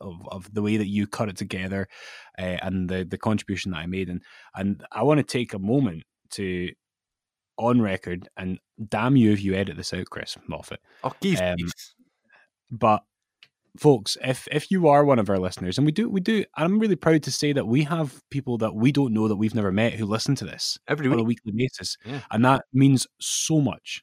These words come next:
Speaker 1: to us. Um, and I hope that if that's you, that, like, if, if even a small way, it, you've enjoyed it in what has undoubtedly been, uh, a difficult year for us all,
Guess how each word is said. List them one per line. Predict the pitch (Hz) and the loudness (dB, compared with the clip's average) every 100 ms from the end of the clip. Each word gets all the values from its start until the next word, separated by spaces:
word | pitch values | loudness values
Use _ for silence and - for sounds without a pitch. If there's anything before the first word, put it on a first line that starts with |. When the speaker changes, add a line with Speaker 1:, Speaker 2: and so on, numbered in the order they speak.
| - | -14
Speaker 1:
to | 90 | -12
us. | 73 - - _ - - - - | -12 -12 -16 _ -20 -20 -20 -6
Um, | 95 90 95 | -4 -2 -2
and | 110 | 0
I | 113 110 | 0 2
hope | 139 151 - | 4 2 -2
that | 117 113 113 | -8 -6 -6
if | 107 | -4
that's | 110 107 - | -4 -4 -6
you, | 110 113 127 160 | -2 2 2 2
that, | 127 101 - - | 0 -2 -6 -10
like, | 101 95 _ _ _ _ _ _ _ _ _ _ _ - | -10 -10 _ _ _ _ _ _ _ _ _ _ _ -10
if, | 110 - - | -10 -10 -14
if | 101 | -6
even | 117 110 107 | -4 0 0
a | 104 | 0
small | - 113 107 123 | 0 2 2 4
way, | 127 117 - | 2 0 -4
it, | 117 110 | -8 -2
you've | 113 110 | -2 0
enjoyed | 110 110 113 | 0 2 2
it | 120 - _ _ | 0 -4 _ _
in | 113 113 | -2 0
what | 104 - | 0 -2
has | 113 101 _ - | -6 -8 _ -6
undoubtedly | 110 101 104 107 101 | -4 0 0 -2 -2
been, | 104 104 - _ _ - - | 0 0 -2 _ _ -20 -18
uh, | 104 92 90 | -12 -10 -8
a | 95 | -8
difficult | 101 - 101 | -8 -8 -6
year | 101 | -6
for | 95 92 | -4 -6
us | 95 | -2
all, | 101 120 | -2 -2